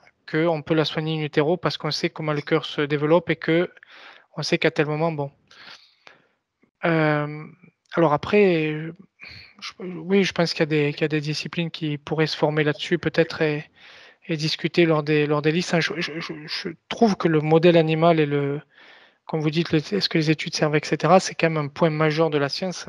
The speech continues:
et, et c'est des questions qu'on a toujours en tête en fait et qu'on se pose nous aussi toujours. Est-ce que mon modèle sert ?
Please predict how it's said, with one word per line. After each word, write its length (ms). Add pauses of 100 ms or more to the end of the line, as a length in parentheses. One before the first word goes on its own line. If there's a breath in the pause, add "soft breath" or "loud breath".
(120)
et, 580 (580)
et 60
c'est 140
des 100
questions 280
qu'on 140
a 80
toujours 380
en 100
tête 200
en 100
fait 260
et 60
qu'on 180
se 80
pose 240
nous 100
aussi 260
toujours. 340
Est-ce 100
que 100
mon 100
modèle 260
sert ? 360